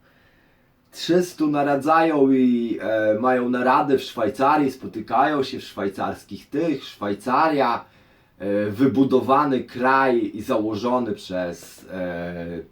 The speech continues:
templariuszy, e, jezuitów, zakon jezuicki, wiemy, zbrojne ramię Jezusa Chrystusa, e, przeciwnicy,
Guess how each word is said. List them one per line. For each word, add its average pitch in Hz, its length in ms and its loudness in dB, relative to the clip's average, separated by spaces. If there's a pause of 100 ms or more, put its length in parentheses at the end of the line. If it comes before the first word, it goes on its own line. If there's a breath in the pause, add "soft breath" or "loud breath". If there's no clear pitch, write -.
(960)
templariuszy, 127 1200 0 (600 soft breath)
e, 95 220 -6
jezuitów, 117 960 2
zakon 113 400 -4
jezuicki, 104 800 -4
wiemy, 127 480 2
zbrojne 110 600 -2
ramię 107 300 -2
Jezusa 101 500 -4
Chrystusa, 131 960 -4 (360 loud breath)
e, 107 680 0 (960)
przeciwnicy, 127 1500 0